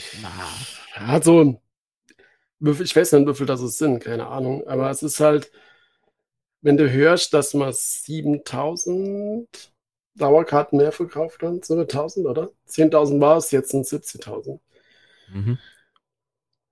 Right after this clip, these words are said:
Speaker 1: Kann man das sich schwer vorstellen, dass das viele sein sollten, die jetzt kein, die die Dauerkarten nicht verlängert haben. Nicht
Speaker 2: Also
Speaker 1: gibt's
Speaker 2: ich halt's
Speaker 1: das, das soll, das soll ich dir gar nicht in Abrede stellen.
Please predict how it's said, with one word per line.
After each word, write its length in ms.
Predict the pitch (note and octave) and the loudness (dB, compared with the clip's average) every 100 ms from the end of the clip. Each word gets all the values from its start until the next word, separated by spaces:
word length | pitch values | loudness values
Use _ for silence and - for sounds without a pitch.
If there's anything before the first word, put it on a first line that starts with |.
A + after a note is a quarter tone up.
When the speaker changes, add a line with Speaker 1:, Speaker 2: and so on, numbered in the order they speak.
| _ _ _ _ _ _ _ _ _ _ _ _ _ - | _ _ _ _ _ _ _ _ _ _ _ _ _ -12
Speaker 1:
Kann 380 | - - D3 D3 | -10 -2 4 6
man 180 | D3 C#3+ | 6 4
das 400 | D3 C#3+ - - | 2 2 -2 -6
sich 220 | C3+ - | -6 -6
schwer 640 | - - - - C#3+ D#3 | -6 -6 -10 0 4 4
vorstellen, 680 | D3+ C#3+ D#3 D3+ C#3+ C#3 C#3 | 2 2 2 2 0 0 0
dass 200 | C#3 C3+ | -2 -4
das 220 | - C3 | -4 -6
viele 340 | - D#3 D#3 D3+ | -6 -4 0 2
sein 380 | - C#3 D3 C#3+ | 2 4 4 4
sollten, 600 | - B2 C#3+ - C#3 B2+ | 2 -2 -2 0 0 0
die 440 | C3 A#2+ A#2 A#2 | -8 -10 -14 _
jetzt 340 | A#2 B2+ - - | -8 -6 -6 -4
kein, 560 | B2 A#2+ A#2 A#2 A2+ - _ _ - | -4 -2 -4 -6 -8 -14 _ _ -6
die 80 | B2+ | -2
die 120 | C3+ | 2
Dauerkarten 500 | C#3+ C#3+ C3+ A#2+ B2 | 4 4 2 2 0
nicht 100 | A#2+ | -2
verlängert 480 | - G#2+ A2 G#2 - | -4 -4 -4 -6 -12
haben. 220 | - - _ _ _ _ _ _ _ _ _ _ _ _ _ _ _ _ - | -20 -20 _ _ _ _ _ _ _ _ _ _ _ _ _ _ _ _ -16
Nicht 240 | A2+ C3 | -6 0
Speaker 2:
Also 140 | C#3 D#3 | 4 4
Speaker 1:
gibt's 100 | D#3 | 4
Speaker 2:
ich 120 | D#3 | 4
halt's 220 | D3 D3+ | 4 4
Speaker 1:
das, 240 | C3 A#2 | 2 0
das 200 | B2+ A2+ - | -6 -14 -10
soll, 160 | C3+ | -2
das 240 | D3 C#3+ - | -2 0 4
soll 160 | D#3 | 4
ich 80 | C#3+ | 4
dir 100 | D3 | 0
gar 120 | C#3+ | 0
nicht 80 | C#3 | 0
in 40 | |
Abrede 400 | C3+ D3 C3 B2+ | -2 -6 -8 -8
stellen. 420 | B2 - A#2 A#2 | -10 -6 -6 -6